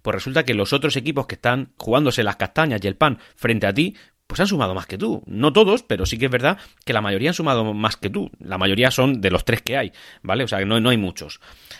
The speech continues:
Entonces, claro, el problema no está solamente en que el Real Murcia no esté sumando todos los puntos que necesita para poder albergar ese primer puesto, sino que los que aspiraban a ello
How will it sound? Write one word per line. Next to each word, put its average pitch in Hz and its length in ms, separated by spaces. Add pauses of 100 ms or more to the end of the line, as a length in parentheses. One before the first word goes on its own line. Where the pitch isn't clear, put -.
(160)
Entonces, 175 340
claro, 175 360
el 110 200
problema 180 280
no 190 60
está 165 180
solamente 135 640
en 117 80
que 113 140
el 110 100
Real 117 260
Murcia 123 360
no 127 100
esté 131 220
sumando 117 400
todos 175 260
los 120 120
puntos 151 320
que 120 120
necesita 117 420
para 113 220
poder 117 180
albergar 123 340
ese 117 120
primer 101 260
puesto, 165 300
sino 117 300
que 120 80
los 117 100
que - 80
aspiraban 156 460
a 170 140
ello 175 280